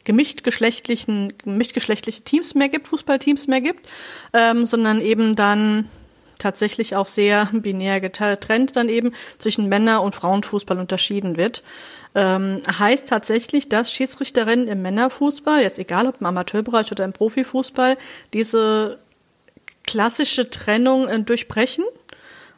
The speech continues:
ähm, und dadurch halt auch wirklich teils sehr krassen Sexismus erfahren. Natürlich auch teils starkes Empowerment,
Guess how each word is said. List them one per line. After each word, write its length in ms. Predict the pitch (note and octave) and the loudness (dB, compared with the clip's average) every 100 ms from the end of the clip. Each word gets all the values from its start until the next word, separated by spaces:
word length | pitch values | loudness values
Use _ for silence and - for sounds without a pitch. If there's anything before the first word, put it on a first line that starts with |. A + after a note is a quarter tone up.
| - | -2
ähm, 380 | A3+ A3+ A#3 A#3 | 2 4 2 0
und 440 | F#3+ A3+ A3+ A3 | 0 0 0 0
dadurch 380 | G#3 G#3+ A#3+ A#3 | 0 2 0 2
halt 320 | G#3+ G3+ G3+ | 2 2 0
auch 180 | F#3+ G3 | -4 -2
wirklich 340 | G#3 G#3+ G#3+ - | -2 -2 -6 -4
teils 440 | G#3 F#3+ G3 - | -2 0 0 -2
sehr 140 | F#3+ | -4
krassen 380 | F3+ - G#3+ - | -2 -2 0 0
Sexismus 600 | A#3+ G3+ - C4 C4 C4+ | -2 -4 -6 -4 -2 0
erfahren. 480 | C4+ B3+ - C4 C#4+ - _ _ _ _ _ _ - - | -2 -4 -2 0 0 -4 _ _ _ _ _ _ -12 -8
Natürlich 480 | G3+ A#3+ B3+ C4 | -2 0 2 0
auch 180 | G#3+ G#3+ | 0 -2
teils 320 | G#3+ G#3+ G#3 | 0 0 0
starkes 460 | - G3 A3 C#4 C4 | 0 2 2 0 -4
Empowerment, 680 | G#3 G3+ G#3+ A#3+ C#4+ F4+ | -4 0 2 2 2 0